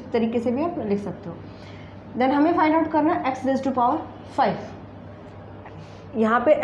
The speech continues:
x raised to power five कब आ सकता है? If we put r is equal to three, then x raised to power five मिल जाएगा हमें। Then T four is equal to eight C three x raised to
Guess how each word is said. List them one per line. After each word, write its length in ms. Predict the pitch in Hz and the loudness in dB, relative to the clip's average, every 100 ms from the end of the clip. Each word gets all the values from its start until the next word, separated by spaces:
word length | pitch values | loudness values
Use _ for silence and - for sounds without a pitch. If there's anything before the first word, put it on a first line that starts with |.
| 254 | 2
x 100 | 262 | 4
raised 200 | 285 294 | 4 6
to 60 | |
power 220 | 294 277 285 | 6 6 6
five 240 | 285 285 | 4 6
कब 140 | 294 | 6
आ 80 | 240 180 | 6 4
सकता 220 | 180 - | -2 -4
है? 160 | 170 285 | 2 4
If 120 | 320 - - - 220 | 2 0 -10 -2 2
we 100 | 262 277 | 4 4
put 140 | 320 - | 2 4
r 140 | 226 240 | 4 6
is 180 | 262 269 285 | 4 4 2
equal 280 | 254 254 254 | 4 2 2
to 60 | 269 | 0
three, 180 | 311 254 262 - - 202 | 4 4 2 -4 -6 0
then 180 | 226 226 254 | 2 2 0
x 100 | 247 | 2
raised 220 | 262 262 | 0 2
to 80 | 269 | 2
power 240 | 262 262 277 | 4 2 2
five 120 | 254 | 2
मिल 160 | 262 311 | 6 6
जाएगा 240 | 339 320 | 6 6
हमें। 280 | 311 311 403 - - - - 220 | 6 6 4 -4 -10 -14 -6 0
Then 260 | 240 320 339 - - | 2 2 0 -6 0
T 100 | 262 269 330 311 - - - - - - - - - - - - | 2 4 4 0 -12 -14 -16 -14 -14 -16 -16 -16 -14 -14 -12 0
four 240 | 277 285 - - - - | 4 4 2 -4 -6 -2
is 180 | 226 226 | 0 2
equal 380 | 269 240 240 233 | 2 4 2 2
to 80 | 262 294 - - - - - | 0 0 -4 -14 -16 -6 2
eight 380 | 240 269 262 - | 4 4 0 -8
C 260 | - 247 226 226 | 0 2 2 0
three 320 | - 269 226 240 339 - - - - - 214 | 0 2 4 2 -2 -6 -14 -16 -16 -6 0
x 200 | 240 233 | 0 0
raised 260 | 240 247 | 2 2
to 80 | 240 | 2